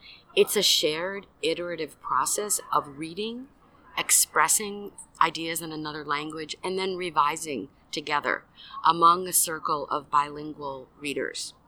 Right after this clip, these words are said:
And it brings together people who know the places and subjects of the text through their lived experiences, as well as those who are engaging for the first time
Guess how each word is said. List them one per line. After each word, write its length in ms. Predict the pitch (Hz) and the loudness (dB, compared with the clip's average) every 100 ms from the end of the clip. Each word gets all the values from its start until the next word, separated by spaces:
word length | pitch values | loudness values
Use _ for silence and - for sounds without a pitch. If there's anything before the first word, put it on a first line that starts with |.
| - - - - | -8 -8 -10 -6
And 80 | 214 | -4
it 120 | 196 | 2
brings 280 | 269 339 - | 4 4 2
together 460 | 254 190 165 165 | 0 0 0 -4
people 360 | 165 196 175 165 | -10 -14 -12 -8
who 120 | 165 | -6
know 380 | 156 147 156 175 | -2 -2 -2 -4
the 100 | 170 | -10
places 640 | - 160 160 - 175 175 | -8 -6 -4 -8 -10 -10
and 160 | - 139 | -8 -4
subjects 520 | - 151 151 165 - | -2 -2 -4 -6 -6
of 100 | 156 | -8
the 80 | 160 | -10
text 440 | - 160 160 - - | -10 -10 -8 -8 -8
through 120 | 170 | -10
their 140 | 151 | -8
lived 300 | 143 151 160 | -6 -6 -8
experiences, 960 | 165 - - 156 147 160 - 196 196 - - - - | -8 -6 -6 -8 -8 -6 -6 -6 -10 -12 -14 -18 -6
as 200 | - 180 | -2 0
well 200 | 170 180 | 2 2
as 140 | 190 185 | 2 -2
those 320 | 180 170 160 | -2 -2 -2
who 100 | 165 | -4
are 40 | |
engaging 500 | 156 147 143 147 151 | -8 -8 -8 -8 -10
for 140 | 143 147 | -10 -12
the 80 | 143 | -12
first 320 | 147 147 - | -10 -8 -8
time 320 | 147 139 127 | -10 -12 -12